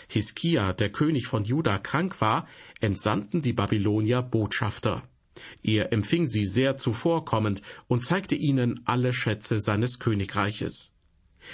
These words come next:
Natürlich machten sich die Botschafter Notizen, denn sie hatten vor, eines Tages zurückzukehren, um all das Gold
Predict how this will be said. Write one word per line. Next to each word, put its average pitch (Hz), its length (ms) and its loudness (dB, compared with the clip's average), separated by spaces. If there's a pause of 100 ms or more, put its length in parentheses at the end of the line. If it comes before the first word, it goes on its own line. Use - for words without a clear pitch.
(180)
Natürlich 110 520 2 (200)
machten 117 420 0
sich 131 160 -2
die 113 160 -2
Botschafter 110 640 0
Notizen, 120 720 0 (280)
denn 131 300 2
sie 123 200 2
hatten 143 260 0
vor, 143 420 0 (200)
eines 123 440 0
Tages 101 480 0
zurückzukehren, 110 1000 0 (180)
um - 240 0
all 143 180 2
das 123 280 0
Gold 107 320 0